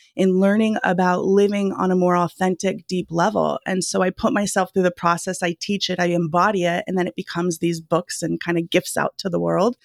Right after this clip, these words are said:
And with this book particularly, it became, as you say, this masterpiece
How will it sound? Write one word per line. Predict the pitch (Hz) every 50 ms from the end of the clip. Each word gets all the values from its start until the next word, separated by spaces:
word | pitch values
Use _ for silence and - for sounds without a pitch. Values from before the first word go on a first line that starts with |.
| _ _ - - - _ _ _ _ -
And | 185 190 196
with | 196 196
this | - 202 202 -
book | - 196 190 - -
particularly, | - 180 175 - 190 180 - - 202 196 185 180 170 170 165 170 175 185 -
it | - - -
became, | 190 180 - - 190 185 180 180 180 185 165 - -
as | 196 196 185 165
you | 175 170
say, | - 185 175 170
this | 175 170 -
masterpiece | 190 196 196 226 214 - - 196 196 - - 196 190 190 -